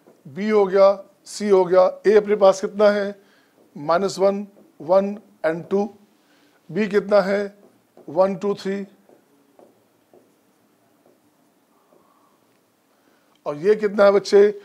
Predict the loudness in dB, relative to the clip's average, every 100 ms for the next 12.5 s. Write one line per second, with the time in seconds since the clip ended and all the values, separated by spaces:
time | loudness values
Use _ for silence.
0 | -20 _ -4 -2 0 0 -2 -4 -8 -8
1 | -8 -12 _ _ _ _ _ -6 -4 -4
2 | -12 -20 -20 _ _ _ -8 -6 -2 -2
3 | 2 4 4 2 0 -10 _ _ _ _
4 | -4 -2 0 2 2 2 2 2 0 0
5 | 0 0 2 2 0 -4 -2 -2 -2 -6
6 | -6 -8 _ _ _ _ -4 0 2 2
7 | 2 -4 -2 -4 -4 0 0 0 -8 -6
8 | -6 -6 -8 -6 -4 0 0 0 -2 0
9 | 0 0 -2 -2 -10 -8 -8 -10 _ _
10 | _ _ _ _ -4 -4 -4 _ _ -6
11 | -6 -6 -2 0 0 -2 -4 -2 2 2
12 | 2 0 -2 -2